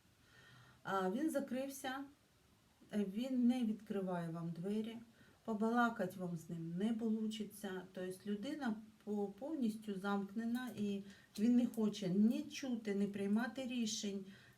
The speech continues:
Ну, тобто рішення вже прийняте, іншого він не хоче.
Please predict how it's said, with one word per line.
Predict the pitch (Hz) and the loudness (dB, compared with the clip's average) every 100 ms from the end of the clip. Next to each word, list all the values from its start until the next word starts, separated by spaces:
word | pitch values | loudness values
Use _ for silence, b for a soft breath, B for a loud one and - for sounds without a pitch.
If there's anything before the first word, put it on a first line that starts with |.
| - | 2
Ну, | 233 208 | 4 4
тобто | 185 220 214 202 202 | 4 2 2 2 0
рішення | 311 320 285 285 | 2 0 -2 0
вже | 220 | 0
прийняте, | 233 220 185 165 160 - | 2 2 2 0 -4 -8
іншого | - 208 240 - 254 226 | -6 0 0 0 0 2
він | 185 180 180 | 2 0 -2
не | 190 | -2
хоче. | 190 170 160 - | -4 -8 -10 -12